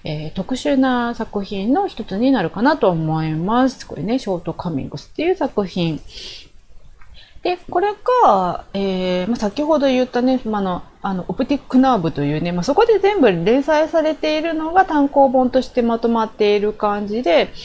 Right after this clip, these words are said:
えーと、九号から十一号までに、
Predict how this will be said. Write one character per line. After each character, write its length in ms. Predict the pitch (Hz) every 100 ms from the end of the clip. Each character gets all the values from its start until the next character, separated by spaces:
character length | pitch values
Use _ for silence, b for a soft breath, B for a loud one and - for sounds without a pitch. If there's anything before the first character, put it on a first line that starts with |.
| B B
え 440 | - 180 160 156 156
ー 20 |
と、 640 | - 160 156 160 156 156 -
九 160 | - 453
号 380 | 240 165 160
か 140 | 147 175
ら 180 | 131 147
十 380 | - 185 226 -
一 220 | 196 214
号 240 | - 139
ま 120 | 147 175
で 180 | 294 - - B B B
に、 340 | 359 403 330